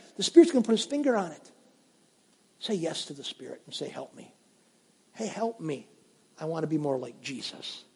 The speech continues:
That makes sense? But also maybe you're here today and you don't know Jesus at all. You've been to church, maybe it's your first time to church, I don't know, but you really don't know Jesus. Here's the deal. And as,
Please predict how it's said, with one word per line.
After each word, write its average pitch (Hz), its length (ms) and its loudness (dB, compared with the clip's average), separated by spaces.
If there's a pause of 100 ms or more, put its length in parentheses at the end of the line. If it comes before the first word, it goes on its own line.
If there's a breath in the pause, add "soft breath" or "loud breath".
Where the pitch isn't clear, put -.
(320)
That 202 80 4
makes 202 160 8
sense? 240 400 -2 (1300)
But 156 140 -4
also 175 240 2
maybe 139 220 2
you're 131 100 -6
here 135 160 -2
today 104 320 -14 (880)
and 143 100 -8
you 160 60 10
don't 131 160 -2
know 135 100 -2
Jesus 127 380 -6
at 117 80 -12
all. 113 240 -14 (960)
You've 147 120 -6
been 156 120 10
to 127 80 2
church, 160 380 6
maybe 151 280 6
it's 135 180 0
your - 80 -12
first 156 220 4
time 151 120 -2
to 147 80 -6
church, - 80 -10
I 147 160 0
don't 139 140 -2
know, 147 180 4 (160 loud breath)
but 170 140 0
you 175 100 6
really 196 140 12
don't 170 180 10
know 147 140 8
Jesus. 139 340 -6
Here's 202 320 2
the 143 80 -6
deal. 131 320 0 (240 soft breath)
And 180 100 2
as, 156 200 0